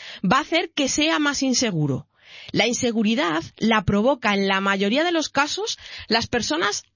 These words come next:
autóctonas. Los barrios no se degradan por estas cosas. Los barrios se degradan por la falta de convivencia, por el no cuidar,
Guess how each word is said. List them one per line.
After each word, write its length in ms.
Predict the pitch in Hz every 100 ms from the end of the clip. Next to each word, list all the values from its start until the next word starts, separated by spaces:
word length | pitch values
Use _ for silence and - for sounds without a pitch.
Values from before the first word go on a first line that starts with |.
| -
autóctonas. 1040 | 220 208 - 254 - 196 165 - - - _ _ _ - - -
Los 260 | 233 233
barrios 540 | 262 381 320 262 339 -
no 240 | 220 277
se 180 | 349 381
degradan 500 | 311 247 277 320 226
por 160 | 196 185
estas 280 | 190 180 -
cosas. 460 | 175 165 135 - - - - -
Los 240 | 202 208
barrios 360 | 208 311 370 370
se 100 | 339
degradan 420 | 311 294 285 311
por 220 | 302 254 220
la 120 | 196
falta 360 | - 262 294
de 120 | 339 262
convivencia, 640 | 233 190 202 226 - 160
por 240 | - 214 208
el 180 | 208
no 120 | 247 285
cuidar, 420 | 311 220 220